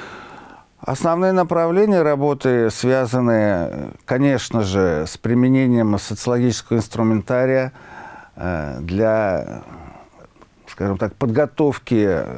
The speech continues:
решений государственных органов, общественных органов по вопросам, в первую очередь, этноконфессионального развития, национальной политики, социального самочувствия жителей республики и, конечно же, как мы говорим,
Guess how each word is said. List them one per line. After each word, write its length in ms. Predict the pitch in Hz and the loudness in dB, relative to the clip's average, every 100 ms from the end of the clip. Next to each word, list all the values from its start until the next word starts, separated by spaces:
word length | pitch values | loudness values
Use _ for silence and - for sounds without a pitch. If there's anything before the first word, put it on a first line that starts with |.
| 80 117 | -4 -2
решений 480 | 123 - 139 117 | -2 0 0 0
государственных 760 | 98 113 - 131 131 - 127 - | 0 -2 0 0 0 0 -4 0
органов, 500 | 120 104 107 107 98 - - - | -2 0 0 0 -2 -8 -20 -10
общественных 800 | 71 73 107 - 135 - 123 139 | -6 -4 -2 0 0 0 -2 0
органов 420 | 143 127 131 123 - - - - - - | 0 0 0 -2 -8 -20 -20 -20 -18 -4
по 320 | 127 147 139 | 0 2 2
вопросам, 520 | 113 110 127 117 113 | 0 0 -2 -2 -6
в 40 | |
первую 280 | - 117 117 | -2 0 2
очередь, 280 | 113 110 - | 0 -4 -2
этноконфессионального 1160 | 143 135 113 131 113 113 - 107 101 92 92 95 | 0 0 0 -2 -4 -4 -2 0 0 0 0 0
развития, 760 | 101 98 98 101 - 80 92 107 | -2 -2 -4 -4 -6 -10 -8 -2
национальной 720 | 131 - 120 107 87 90 92 | -2 0 -2 0 0 -2 -2
политики, 680 | 113 123 139 - 135 131 123 - - - - | -2 0 -2 -2 -2 -2 -4 -10 -18 -20 -14
социального 640 | - 117 127 120 113 110 | -6 -4 0 2 2 0
самочувствия 880 | 107 117 113 - 113 - - 92 90 | 0 -2 -2 0 -2 -2 -6 -4 -2
жителей 480 | 107 110 143 147 | -2 0 0 2
республики 840 | 160 156 160 147 147 139 - 143 143 - - - | 2 0 -2 2 2 0 0 0 0 -10 -20 -10
и, 80 | - | -6
конечно 560 | 104 98 101 135 - 143 | -2 0 2 0 0 0
же, 300 | 139 147 135 | 2 2 0
как 220 | - - | -8 -6
мы 100 | 110 | -2
говорим, 640 | 104 107 107 110 104 73 | 0 0 0 0 -2 -6